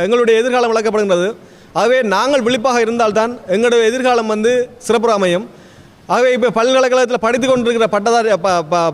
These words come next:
ப-, ம-, பட்டதாரிகளும் சரி, ஏற்கனவே இங்க இப்ப, இப்ப கல்வி கற்றிருக்கின்ற மாணவர்களும் சரி, நீங்கள் இதுல க-, இணைஞ்சு எங்களுடைய போராட்டத்தை வலு-, வலுப்படுத்த வேண்டும்.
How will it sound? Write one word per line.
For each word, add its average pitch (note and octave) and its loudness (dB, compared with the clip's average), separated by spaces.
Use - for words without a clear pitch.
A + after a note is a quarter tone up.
ப-, E3 0
ம-, C#3+ -2
பட்டதாரிகளும் A3+ 0
சரி, G3 0
ஏற்கனவே B3+ 2
இங்க B3 0
இப்ப, A3+ 0
இப்ப A#3 0
கல்வி B3 0
கற்றிருக்கின்ற B3 0
மாணவர்களும் A3+ 0
சரி, F#3 0
நீங்கள் B3 0
இதுல A#3+ -2
க-, G3+ 2
இணைஞ்சு A#3+ 0
எங்களுடைய B3 2
போராட்டத்தை C4 0
வலு-, A3+ 0
வலுப்படுத்த A#3 0
வேண்டும். G3+ 0